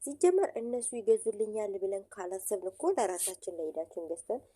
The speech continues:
እየሰራን አልሐምዱሊላህ እየሰራን ደሞዝ እስከተቀበልን ድረስ፣ እ፣ ለኢዳችን ገን-፣ ማነው ልብስ መግዛት አያቅተንም እኮ። ግን እነሱ ይገዙልናል ብለን ተስፋ ስለምናደርግ እንጂ ማለት ነው። እና ባይገዙ ደግሞ አንጠብቃቸውም።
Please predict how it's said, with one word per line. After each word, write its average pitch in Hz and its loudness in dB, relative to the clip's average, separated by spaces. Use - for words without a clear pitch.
እየሰራን 208 0
አልሐምዱሊላህ 202 -2
እየሰራን 247 -4
ደሞዝ 208 -2
እስከተቀበልን 185 -6
ድረስ፣ 277 0
እ፣ 190 -2
ለኢዳችን 302 -2
ገን-፣ 226 0
ማነው 185 -4
ልብስ 202 -8
መግዛት 196 -6
አያቅተንም 185 -6
እኮ። - -20
ግን 349 2
እነሱ 190 -4
ይገዙልናል 165 -2
ብለን 170 -6
ተስፋ - -4
ስለምናደርግ 190 -2
እንጂ 175 -4
ማለት 302 -6
ነው። 190 -6
እና 220 0
ባይገዙ 220 2
ደግሞ 185 -6
አንጠብቃቸውም። - -4